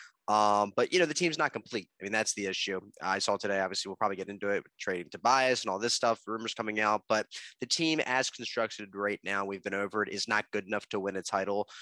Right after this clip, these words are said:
I don't think they're probably good enough to really get past the first round, depending on their matchup.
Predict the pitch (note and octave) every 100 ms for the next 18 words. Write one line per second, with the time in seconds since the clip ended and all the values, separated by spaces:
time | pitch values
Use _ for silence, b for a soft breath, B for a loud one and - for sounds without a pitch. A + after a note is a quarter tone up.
0 | B B A2 B2 A#2+ B2 G#2+ A2 A#2+ A2
1 | A2 G2+ A2 A2 - F#2+ G2+ G#2 G2+ -
2 | G2+ - F#2 - F#2 - F#2 F#2+ G2+ -
3 | G2+ F#2 F2+ F2 F2+ - B2